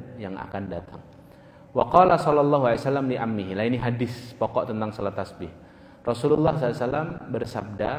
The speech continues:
berkata kepada pamannya Abbas, Al-Abbas radhiyallahu anhu.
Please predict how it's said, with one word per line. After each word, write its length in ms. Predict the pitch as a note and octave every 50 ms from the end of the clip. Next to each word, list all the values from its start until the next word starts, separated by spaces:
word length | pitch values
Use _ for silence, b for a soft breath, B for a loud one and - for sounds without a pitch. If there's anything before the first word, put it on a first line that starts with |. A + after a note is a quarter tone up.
| D3+ B2+
berkata 480 | A#2 A#2 A2 - A#2 A2 A2 - C#3+ C#3
kepada 400 | - B2+ - A#2 A#2 C3 C3 C3
pamannya 480 | - A#2 A#2 A#2+ B2 C3 B2 A2+ G2+
Abbas, 560 | - G#2+ A2 G#2+ G#2+ G#2+ F#2 - - - - - - - - - - -
Al-Abbas 560 | G#2+ G#2+ - A#2 B2 B2 C3 C3 B2+ B2+ B2+
radhiyallahu 480 | A#2+ G#2+ A2+ G#2+ G#2 G#2 G2+ G2 F#2+ F#2+
anhu. 280 | - F2 F2+ F2 E2+